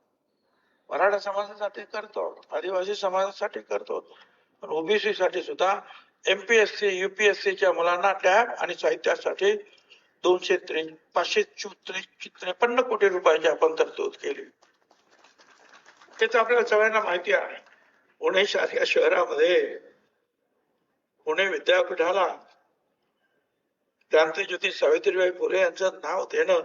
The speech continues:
ही सोपी गोष्ट नव्हती, पण ती सुद्धा आपण पूर्ण केली आणि तिथे समता परिषदेच्या वतीनं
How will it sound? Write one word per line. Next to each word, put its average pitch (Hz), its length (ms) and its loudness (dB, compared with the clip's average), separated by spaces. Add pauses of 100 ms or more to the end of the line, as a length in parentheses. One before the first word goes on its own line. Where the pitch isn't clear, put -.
(360)
ही - 60 -14
सोपी - 400 -4
गोष्ट 180 340 -4
नव्हती, 165 600 0 (400)
पण 139 100 -4
ती 180 380 -4
सुद्धा 170 340 0
आपण 151 260 -2
पूर्ण 175 320 -2
केली 208 320 2 (520)
आणि 170 280 -2
तिथे 196 500 4 (1700)
समता 247 340 6
परिषदेच्या 262 640 4
वतीनं 226 400 2